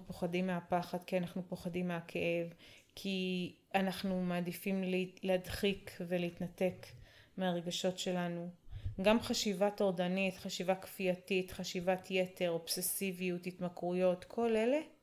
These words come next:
זה בריחה מרגשות שאנחנו מתקשים להרגיש אותם.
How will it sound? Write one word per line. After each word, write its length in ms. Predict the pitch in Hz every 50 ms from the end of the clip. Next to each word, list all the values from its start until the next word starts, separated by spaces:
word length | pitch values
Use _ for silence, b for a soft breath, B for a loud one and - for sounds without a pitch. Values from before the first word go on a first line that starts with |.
| _ - -
זה 220 | 180 165 175 180
בריחה 520 | 180 - 175 175 175 - - - 226 233 285 330 - - - - - - - -
מרגשות 1000 | 214 190 190 175 175 175 165 175 165 - - - 208 240 277 294 - - - - -
שאנחנו 1120 | - - - 185 175 165 165 - - 180 170 170 170 170 165 165 165 165 165 165 160 - -
מתקשים 640 | - 185 180 - - 185 165 - - - 190 185 185
להרגיש 500 | 180 175 165 165 170 170 165 160 - -
אותם. 240 | 160 - - 160